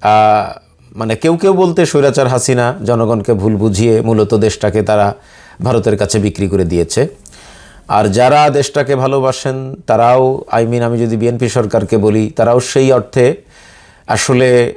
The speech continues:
আহ, জনগণের, আহ, কি করলে ভালো হবে এই ফারাক্কা বাঁধকে সামনে রেখে বা তিস্তা চুক্তিকে সামনে রেখে বা পানি বন্টন নীতিকে সামনে রেখে কি করলে জনগণের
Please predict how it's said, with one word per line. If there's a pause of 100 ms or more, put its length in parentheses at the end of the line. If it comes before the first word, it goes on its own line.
আহ,
জনগণের,
আহ, (100)
কি
করলে
ভালো
হবে
এই
ফারাক্কা
বাঁধকে
সামনে
রেখে
বা
তিস্তা
চুক্তিকে
সামনে
রেখে
বা
পানি
বন্টন
নীতিকে
সামনে
রেখে
কি
করলে
জনগণের